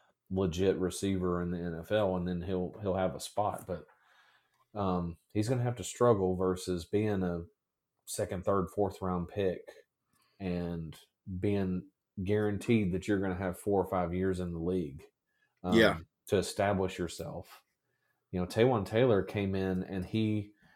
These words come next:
Speaker 1: frankly, was, uh, not very productive with the Titans. He had issues, but they had to keep him on, and he made a bunch of money because he was a high draft pick. Um,
Speaker 2: Yes,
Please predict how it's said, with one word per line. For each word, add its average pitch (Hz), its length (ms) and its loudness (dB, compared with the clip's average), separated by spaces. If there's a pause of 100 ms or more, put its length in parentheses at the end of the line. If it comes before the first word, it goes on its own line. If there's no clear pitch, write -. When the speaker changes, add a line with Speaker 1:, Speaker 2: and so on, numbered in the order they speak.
(120)
Speaker 1:
frankly, 113 500 2
was, 92 540 0 (480)
uh, 92 360 -2 (260)
not 101 440 0
very 101 260 6
productive 98 420 2
with 92 140 0
the 80 80 -6
Titans. 95 420 0
He 90 120 -2
had 92 200 2
issues, 95 680 0 (440)
but 92 140 -2
they 107 120 4
had 113 320 2
to 101 80 2
keep 101 280 -2
him 95 140 -2
on, 98 300 0
and 90 100 -4
he 107 120 -2
made 101 360 2
a 95 40 2
bunch 90 260 -4
of 90 80 -4
money 92 420 -2 (920)
because 104 360 0
he 101 180 2
was 95 400 -2
a 87 80 2
high 92 220 0
draft 90 360 0
pick. - 200 -12 (540)
Um, 92 180 -6
Speaker 2:
Yes, 98 360 4